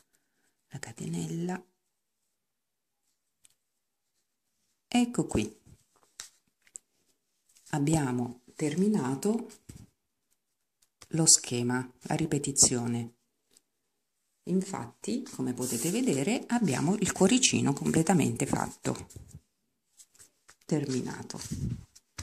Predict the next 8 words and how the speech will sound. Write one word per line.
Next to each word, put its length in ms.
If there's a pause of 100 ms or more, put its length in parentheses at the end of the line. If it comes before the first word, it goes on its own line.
(1800)
Guardate 280
che 180
carino. 580 (2250)
A 100
questo 340
punto 680 (2250)
continuate 1000
ulteriormente 1600